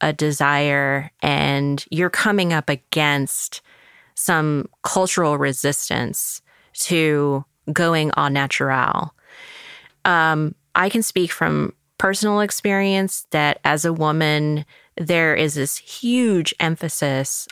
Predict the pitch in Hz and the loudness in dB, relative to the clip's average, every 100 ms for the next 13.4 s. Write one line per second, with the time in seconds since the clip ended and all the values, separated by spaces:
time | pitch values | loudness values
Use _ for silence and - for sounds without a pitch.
0 | - 151 147 143 143 - 160 165 180 175 | -2 0 2 2 0 -2 0 2 2 2
1 | 151 143 143 143 139 135 135 139 _ - | 2 0 0 0 0 -2 -4 -6 _ -4
2 | 151 143 135 - - - - - _ _ | 0 0 0 -2 -2 -4 -6 -6 _ _
3 | - - - - 156 143 143 156 - - | -20 -20 -6 -2 2 2 2 0 -4 -18
4 | - - 151 151 147 143 - - 165 - | -4 2 4 4 4 0 -2 -6 -8 -6
5 | 165 165 - 175 165 180 190 196 254 - | -4 -2 0 2 2 2 2 0 0 0
6 | 220 196 185 165 - 156 - - 147 139 | 2 2 0 0 0 0 0 0 2 2
7 | 135 131 151 _ _ - 147 139 131 131 | 2 0 -4 _ _ -2 2 2 2 0
8 | - - 151 135 - 151 131 - - - | -2 -2 0 0 -2 -2 -2 -4 -4 -6
9 | - - - - - - 151 147 147 165 | -10 -14 -20 -20 -6 0 2 0 0 -2
10 | 262 240 247 240 180 170 151 - 143 226 | 0 0 0 0 0 0 -2 -2 -2 0
11 | 262 277 285 285 277 - 285 - 151 151 | 0 0 0 0 -2 0 -2 0 -2 0
12 | 147 170 - 170 175 147 139 - 175 226 | 2 2 0 0 0 0 0 2 2 2
13 | 233 233 233 233 | 2 2 2 -2